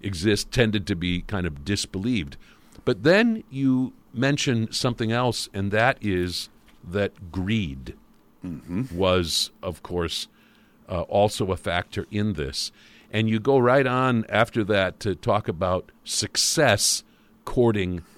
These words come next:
Speaker 1: disaster.
Speaker 2: Yes.
Speaker 1: Uh, so just talk for a moment about the kind of corporate greed that we are talking about and the ways in which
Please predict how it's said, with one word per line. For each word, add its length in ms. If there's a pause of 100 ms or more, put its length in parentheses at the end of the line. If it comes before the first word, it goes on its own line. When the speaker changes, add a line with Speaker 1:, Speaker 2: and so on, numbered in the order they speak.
(120)
Speaker 1:
disaster. 680 (640)
Speaker 2:
Yes. 100
Speaker 1:
Uh, 280 (680)
so 280 (440)
just 240
talk 200
for 100
a 20
moment 260
about 440 (220)
the 140 (100)
kind 340
of 160
corporate 600
greed 500
that 140
we 160
are 100
talking 520
about 380
and 160
the 60
ways 580
in 260
which 440